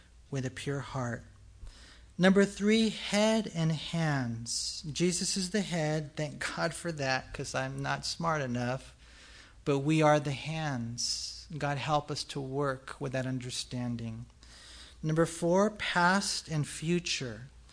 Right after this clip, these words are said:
You can look back and you can see God's faithfulness, so you can look forward and have faith.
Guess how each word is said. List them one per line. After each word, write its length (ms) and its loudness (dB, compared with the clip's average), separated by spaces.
You 120 0
can 200 4
look 280 4
back 400 4
and 100 0
you 60 -2
can 200 -2
see 220 2
God's 340 0
faithfulness, 1160 -2
so 160 -4
you 160 -2
can 220 -2
look 160 -2
forward 640 -2
and 140 -4
have 400 -6
faith. 720 -8